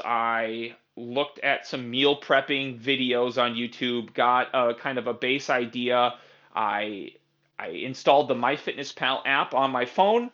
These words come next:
I weighed myself. I set my, my goal in that application as far as wanting to lose two pounds a week. And so I was able to see my calories or what I was allowed.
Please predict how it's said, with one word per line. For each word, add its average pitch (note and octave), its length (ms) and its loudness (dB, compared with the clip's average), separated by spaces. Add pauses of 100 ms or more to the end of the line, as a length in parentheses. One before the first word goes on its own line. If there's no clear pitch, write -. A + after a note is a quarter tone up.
(260)
I B2 120 2
weighed D3 360 6
myself. D#3+ 580 0
I B2+ 140 2
set B2+ 260 -2
my, B2 320 -2
my A#2+ 160 0
goal C#3+ 360 2
in C3 120 -4
that C3+ 320 -4
application D3+ 840 -4
as B2 280 -4
far B2 360 -2
as A#2 300 -2
wanting B2 280 -6
to B2+ 120 -10
lose A#2+ 220 -8
two - 180 -6
pounds D#3 400 0
a C#3 60 2
week. C#3+ 400 -2 (340)
And B2+ 160 0
so B2 200 4
I A#2 100 10
was B2 120 4
able C#3 220 4
to B2 100 -4
see D#3 220 -6
my B2 180 -6
calories C3 680 2
or A#2+ 100 0
what B2+ 180 2
I A#2+ 100 6
was A#2+ 180 0
allowed. B2 520 0